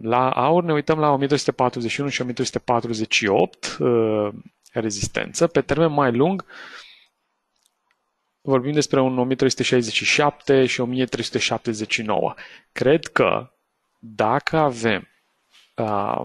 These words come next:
un, uh, conflict care să implice Iranul, este foarte posibil să spargem o mie trei sute șaptezeci și nouă și să mergem considerabil mai, uh, mai sus. O mie patru sute treizeci și opt, o mie patru sute patruzeci ar putea fi vizate.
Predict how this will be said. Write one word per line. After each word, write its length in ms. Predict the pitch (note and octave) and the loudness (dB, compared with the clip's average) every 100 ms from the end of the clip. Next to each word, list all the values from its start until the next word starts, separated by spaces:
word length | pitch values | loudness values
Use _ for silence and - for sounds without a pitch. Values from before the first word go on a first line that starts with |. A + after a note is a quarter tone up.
| - | -4
un, 340 | B2 C3 C3 | -2 -2 0
uh, 440 | B2+ A2+ G#2 G#2 A2+ | 0 0 -2 -4 -6
conflict 680 | - A2+ G2 B2+ C3 _ - - - _ | -2 -2 -2 -6 -6 _ -20 -20 -20 _
care 300 | - A#2 B2+ | -2 2 2
să 180 | - B2 | 2 -2
implice 680 | A#2 G#2+ B2+ C3+ - G#2+ - | -4 -6 -6 -2 0 0 0
Iranul, 720 | A#2 A2 G#2 G#2 B2 E3 - _ - - - - - - _ _ _ _ _ _ _ _ _ _ _ _ _ _ _ - | 0 0 0 -2 -2 -4 -8 _ -20 -18 -18 -20 -20 -20 _ _ _ _ _ _ _ _ _ _ _ _ _ _ _ -2
este 260 | C3+ - | 0 0
foarte 480 | A#2+ - D#3+ D#3+ - | -2 0 0 2 0
posibil 560 | A#2+ G#2+ - A2+ A2+ A#2+ | 0 0 0 0 0 0
să 180 | - | -2
spargem 420 | A2+ - B2+ B2 A#2+ | -4 0 0 0 -2
o 40 | |
mie 80 | A#2 | -2
trei 140 | A#2 | -4
sute 120 | - | -2
șaptezeci 380 | A2+ A2+ A#2 G#2+ | -2 -2 -4 -6
și 100 | - | -6
nouă 280 | A2 A2 A2+ | -4 -4 -4
și 140 | - | -4
să 140 | - A2 | -6 -4
mergem 280 | A2+ A2+ A2+ | -2 -2 -2
considerabil 800 | B2 A2+ A#2 A2+ A2+ A2 G#2+ | -2 -2 0 0 2 0 -2
mai, 500 | G#2+ G#2+ G#2+ G#2+ G#2 | 0 -2 -2 -2 -2
uh, 340 | G2+ G2+ G2+ G2+ | -2 -2 -4 -6
mai 260 | G#2 G#2+ G#2 | -2 -2 0
sus. 260 | B2+ A#2 | -2 -2
O 60 | B2 | -2
mie 120 | A#2+ | -2
patru 260 | A2+ A2+ A2 | 0 -2 -2
sute 160 | - | -10
treizeci 280 | - A2 G#2 | -4 -2 0
și 100 | - | 0
opt, 120 | B2 | 0
o 40 | A#2 | 0
mie 100 | A2+ | -2
patru 260 | A2 A2 | 0 0
sute 160 | A2 A2+ | 0 0
patruzeci 460 | A2 G#2 A2+ A2+ | 0 0 0 0
ar 80 | A2+ | -2
putea 180 | - A#2 | -2 -2
fi 140 | - | -2
vizate. 580 | G#2+ G#2 G#2 A2 - - | -6 -4 0 -2 -2 -16